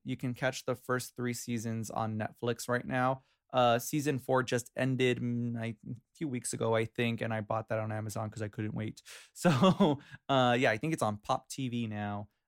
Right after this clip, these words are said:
Uh, so if you got Pop T V, do they have an app or, or a streaming anything? I don't know. Uh, I don't have any information ever. Uh, so yeah, that's gonna be it for this episode. Um, let me know what you guys think about anything that I talked about here.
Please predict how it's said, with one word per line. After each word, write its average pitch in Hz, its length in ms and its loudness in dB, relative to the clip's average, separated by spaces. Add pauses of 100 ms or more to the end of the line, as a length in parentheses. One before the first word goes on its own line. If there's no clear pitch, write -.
(200)
Uh, 110 220 -6
so 117 160 -12
if - 80 -14
you - 80 -12
got - 180 0
Pop 127 220 0
T 123 140 -2
V, 123 180 -2
do 120 100 -4
they 147 120 2
have 202 120 2
an 160 160 -2
app 139 300 -4 (260)
or, 107 300 -6
or 113 260 -2
a 110 80 -4
streaming 131 540 -4
anything? 131 560 -4
I - 140 -4
don't - 200 -6
know. 107 220 -8 (420)
Uh, 107 160 -4 (560)
I 117 80 -4
don't 113 200 -4
have 104 240 -6
any 202 200 4
information 135 440 0
ever. 107 260 -10 (340)
Uh, 139 520 4
so 143 340 4
yeah, 175 280 4 (280)
that's 247 220 2
gonna 285 160 2
be 254 180 0
it 233 180 2
for 208 100 0
this 190 280 0
episode. 156 680 2
Um, 131 500 0 (240)
let 180 100 4
me 202 80 0
know 214 100 2
what 214 80 2
you 202 80 0
guys 185 380 2
think 190 160 0
about 180 240 0
anything 165 480 -2
that 147 120 2
I 135 120 2
talked 175 320 -2
about 180 300 4
here. 190 440 0